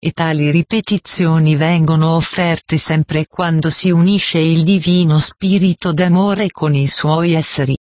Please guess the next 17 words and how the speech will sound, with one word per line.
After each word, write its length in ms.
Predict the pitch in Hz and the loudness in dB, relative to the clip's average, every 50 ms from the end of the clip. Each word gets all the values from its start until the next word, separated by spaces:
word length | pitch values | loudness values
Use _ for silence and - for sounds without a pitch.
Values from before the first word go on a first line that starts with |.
| _ _ _ _ - | _ _ _ _ -6
oppure 520 | - 190 - _ - 165 151 147 151 156 | -4 -4 -4 _ -4 -2 0 0 0 -2
quando 320 | - - 160 160 165 165 170 | -2 0 0 2 2 2 2
la 160 | 160 156 151 | 0 0 2
volontà 640 | 143 151 147 147 147 143 147 135 - 165 165 156 | 2 2 2 2 2 0 0 -2 -2 -2 -2 0
di 160 | 139 135 143 131 | 0 -2 -2 -2
ricevere 680 | 135 147 - - - 170 147 131 123 147 147 147 151 | -2 -2 -2 -2 -2 0 0 0 0 0 0 0 0
oppure 540 | 151 156 165 160 - 226 233 254 262 254 220 | 0 0 -2 -2 -4 -4 -2 -2 0 0 2
il 160 | 202 196 196 | 2 2 2
desiderio 800 | 156 160 156 139 156 160 147 151 160 170 170 160 165 165 165 - - _ | 2 2 0 0 0 0 0 2 0 0 0 0 0 -2 -2 -4 -8 _
per 160 | - 170 151 | -6 -2 0
i 80 | 151 151 | 2 2
mandati 680 | 156 160 160 165 165 156 147 139 139 - - 165 156 | 2 2 2 0 0 0 -2 -2 -4 -4 -4 -4 -4
dall'alto 680 | 143 156 147 147 143 139 135 131 131 131 - - 156 | -2 -2 0 0 0 0 2 0 0 -2 -2 -2 0
non 240 | 160 170 180 185 190 | 0 2 2 2 2
è 100 | 214 214 | 0 0
straordinariamente 1500 | 196 - - - - 190 175 165 156 156 151 143 143 151 147 151 151 147 165 156 151 160 165 170 170 175 - - 247 226 | -2 -4 -4 -6 -4 -2 -2 0 0 0 0 0 0 2 2 2 2 2 0 0 2 2 2 2 2 0 0 -2 -2 -2
grande. 640 | 165 175 147 131 123 120 120 123 120 113 120 120 123 | -2 0 0 0 0 0 0 0 0 0 -2 -2 -4